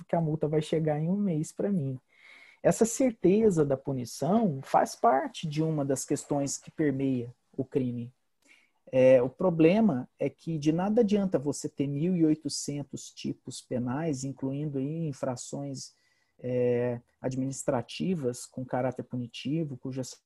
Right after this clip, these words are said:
sanção não é uma privação de liberdade, mas, enfim, e nenhuma delas tem efetividade. Se nós relegarmos determinadas infrações penais para um direito administrativo sancionador,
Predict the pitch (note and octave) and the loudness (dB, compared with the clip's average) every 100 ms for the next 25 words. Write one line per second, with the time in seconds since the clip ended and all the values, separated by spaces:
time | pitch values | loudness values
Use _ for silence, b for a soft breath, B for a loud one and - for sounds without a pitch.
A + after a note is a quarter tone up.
0 | _ - C3 B2 - C3+ C3+ B2+ B2+ C3+ | _ -12 -10 -8 -8 -6 -4 -4 -4 -4
1 | C3 - B2 B2 - B2 A#2+ A#2+ A#2 D3+ | -6 -8 -8 -8 -8 -8 -6 -6 -4 -4
2 | G#3 - C3+ D#3 D3 - _ _ _ E3 | -4 -8 -10 -10 -12 -18 _ _ _ -14
3 | - C#3+ C3+ - E3+ G#3+ G#3+ A#3+ F#3+ F3+ | -10 -10 -12 -4 2 4 4 4 6 6
4 | G#3 G3+ E3+ D#3 C3+ - B2 A#2 A2 - | 4 2 -2 -2 -4 -6 -4 -2 -4 -6
5 | - b b b b _ - - D3 F#3+ | -16 b b b b _ -12 -6 -2 -2
6 | - G#3+ G3 D3 E3+ E3 C#3+ C#3+ D3+ C#3 | 2 2 4 2 0 0 0 0 0 -2
7 | C#3+ C#3 C3+ C3+ C#3 A#2+ - C3+ - C3 | -2 -2 -4 -2 -2 -2 -6 -8 -4 -2
8 | B2+ B2+ B2 - C3+ C3 C3 C#3 C3+ C3 | 0 -2 -4 -6 -8 -4 -4 -4 -6 -8
9 | B2+ - A#2+ - C3+ - - B2 - B2+ | -10 -6 -6 -4 -8 -8 -8 -8 -8 -6
10 | A2+ B2+ D3 F3 C#3+ | -6 -4 -2 0 -2